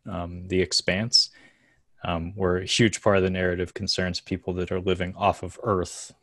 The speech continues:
um, like, on neighboring asteroids and planets and stuff,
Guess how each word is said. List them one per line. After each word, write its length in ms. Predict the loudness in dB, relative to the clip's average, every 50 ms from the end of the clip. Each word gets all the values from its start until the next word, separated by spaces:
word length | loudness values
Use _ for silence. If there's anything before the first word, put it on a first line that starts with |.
| _ _ _ -8
um, 400 | -6 -4 -4 -4 -8 -10 -12 -12 -8
like, 260 | -6 -6 -6 -6 -8 -8
on 260 | -8 -8 -8 -10 -12 _ _ _ _ -2
neighboring 440 | 0 0 0 -2 -2 -4 -4 0
asteroids 520 | 0 0 0 0 -2 -4 -4 -4 -4 -4 -6
and 120 | -8 -6
planets 420 | -2 0 0 0 0 -2 -6 -8 -8
and 100 | -4 -2
stuff, 360 | 0 4 4 2 2 0